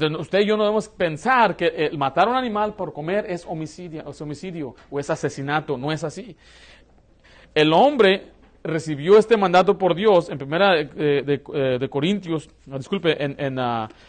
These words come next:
en primera Corintios quince, vaya a primera Corintios quince, ahí nos distingue,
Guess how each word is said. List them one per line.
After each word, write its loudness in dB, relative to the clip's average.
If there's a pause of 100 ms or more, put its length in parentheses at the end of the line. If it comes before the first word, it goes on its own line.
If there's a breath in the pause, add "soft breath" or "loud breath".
(240 soft breath)
en -20
primera 2
Corintios 0
quince, -4
vaya 2
a -4
primera -4
Corintios -6
quince, -8 (340)
ahí -2
nos 0
distingue, -2